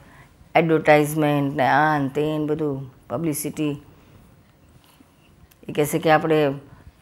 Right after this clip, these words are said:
પ્રોડક્શનની કિંમત પાંચ રૂપિયા હોય ને એડવર્ટાઇઝની ખર્ચો આપણે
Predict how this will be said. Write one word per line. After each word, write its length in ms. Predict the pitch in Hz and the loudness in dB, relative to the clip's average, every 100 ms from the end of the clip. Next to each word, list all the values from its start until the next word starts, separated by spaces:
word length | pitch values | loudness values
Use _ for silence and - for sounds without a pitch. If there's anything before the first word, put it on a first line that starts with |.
| _ | _
પ્રોડક્શનની 540 | 160 156 151 - 160 156 | -2 0 0 0 0 -2
કિંમત 380 | 160 160 156 165 - - | -2 -2 -2 -4 -14 -4
પાંચ 300 | - 156 - | -2 -2 -2
રૂપિયા 280 | 160 160 156 | -2 2 2
હોય 180 | 156 151 | 2 0
ને 140 | 143 | 0
એડવર્ટાઇઝની 560 | 156 160 156 151 156 156 - - - - | 0 0 0 0 -2 -6 -14 -20 -20 -8
ખર્ચો 280 | - 170 151 | -8 0 0
આપણે 200 | 123 | 2